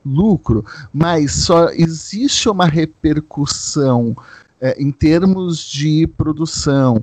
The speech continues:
em termos de mercado, porque a comunidade valoriza. É, então, a conversa sobre a dimensão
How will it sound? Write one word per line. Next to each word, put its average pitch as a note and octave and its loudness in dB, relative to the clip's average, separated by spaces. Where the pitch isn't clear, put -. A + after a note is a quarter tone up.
em C3 -2
termos E3+ 0
de D3+ 2
mercado, D3 0
porque F3+ 0
a E3 -2
comunidade D#3+ 2
valoriza. D#3 -2
É, A2+ -2
então, E3 0
a C#3+ 0
conversa D3+ 2
sobre D3+ 0
a - -2
dimensão C3 -2